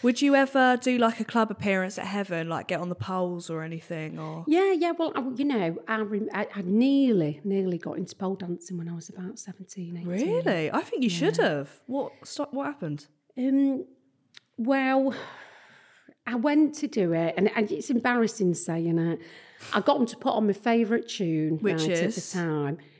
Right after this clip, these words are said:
Speaker 2: God, I remember it was, um, oh, what was it? I Feel Love.
Speaker 1: Right, of course.
Speaker 2: Uh, but I got a bit too excited,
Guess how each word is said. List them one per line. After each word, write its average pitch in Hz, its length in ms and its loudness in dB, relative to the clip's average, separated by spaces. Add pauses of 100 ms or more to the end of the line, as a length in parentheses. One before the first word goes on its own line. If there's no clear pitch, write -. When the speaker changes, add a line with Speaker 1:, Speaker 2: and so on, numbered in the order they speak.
Speaker 2:
God, 208 180 -8
I - 40 -4
remember 214 480 2
it 196 220 -6
was, 180 340 -6
um, 165 480 -4 (420)
oh, - 140 -20 (160)
what - 240 -20
was - 240 -18
it? - 840 -14
I 208 80 0
Feel 190 300 0
Love. 220 460 -4 (340)
Speaker 1:
Right, 180 440 0
of - 60 -20
course. - 640 -2 (160)
Speaker 2:
Uh, 202 200 2 (100)
but - 140 0
I 226 40 -4
got 240 160 -2
a - 20 -10
bit - 220 -4
too 214 180 -4
excited, 233 960 -2